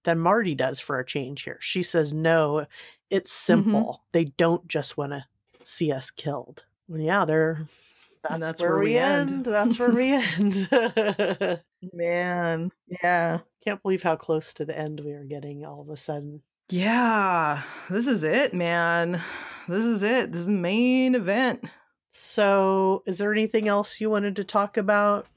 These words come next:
Speaker 1: r-, in regards to this minute before we move on and start closing things down?
Speaker 2: Mm-mm, nope,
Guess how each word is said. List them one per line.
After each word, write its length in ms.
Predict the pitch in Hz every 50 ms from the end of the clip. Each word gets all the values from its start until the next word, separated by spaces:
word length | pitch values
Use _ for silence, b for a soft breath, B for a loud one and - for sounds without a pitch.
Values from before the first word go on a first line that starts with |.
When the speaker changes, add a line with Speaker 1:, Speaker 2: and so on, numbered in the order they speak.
| _ -
Speaker 1:
r-, 160 | 208 196 - -
in 120 | 196 190
regards 520 | 185 185 175 165 170 165 - 180 180 - -
to 100 | - 202
this 280 | 190 202 208 - - -
minute 280 | 202 202 214 220 -
before 340 | - 185 - - 185 175 175 175
we 420 | 180 175 175 175 170 170 175 - _ _ _ _ _ b b b b b b b b b -
move 340 | 175 170 175 180 180 175 175
on 340 | 175 175 175 185 180 180
and 200 | 170 165 165 160
start 240 | - - 170 160 - _ _ -
closing 540 | - - 202 185 185 185 175 190 185 185 175
things 280 | 196 190 190 185 170
down? 440 | 175 190 190 185 190 202 220 247 254 - _ _ _ _ - 208
Speaker 2:
Mm-mm, 560 | 240 247 - - 196 185 180 170 170 170 180
nope, 240 | 202 220 - -